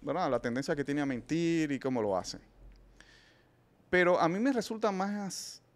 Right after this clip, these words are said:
irritante cómo miente Paliza. Porque Paliza miente de una forma arrogante,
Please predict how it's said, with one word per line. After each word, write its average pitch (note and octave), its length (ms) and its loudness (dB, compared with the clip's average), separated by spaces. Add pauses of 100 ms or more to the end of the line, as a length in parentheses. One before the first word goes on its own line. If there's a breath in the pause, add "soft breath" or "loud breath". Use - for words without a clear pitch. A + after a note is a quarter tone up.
(140)
irritante C#3+ 920 0
cómo A3 320 8
miente F#3 560 0 (800)
Paliza. A#2 500 2 (1400)
Porque C#3+ 240 0
Paliza E3 460 2
miente F#3 360 -4
de C3+ 60 0
una E3 160 -2
forma E3+ 380 -2
arrogante, A#2+ 920 -2